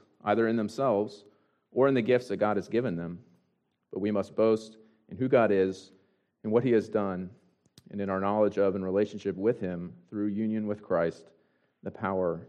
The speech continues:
and wisdom of God. I still remember the first time that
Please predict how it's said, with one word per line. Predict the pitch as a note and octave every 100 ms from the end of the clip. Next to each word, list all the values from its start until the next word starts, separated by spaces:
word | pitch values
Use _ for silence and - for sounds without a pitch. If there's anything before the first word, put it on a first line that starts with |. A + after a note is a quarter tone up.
| -
and | F2+
wisdom | F#2 D#2+ E2+ D#2+ E2 -
of | -
God. | F2 D#2+ B1+ - _ _ _ _ _ _ _ _ _ _ _ _ _ _ _ B2
I |
still | - C#3+
remember | A#2+ A#2+ A2+
the | G2+
first | B2 A#2+
time | C3 A2+ A2+
that | G2+ F2+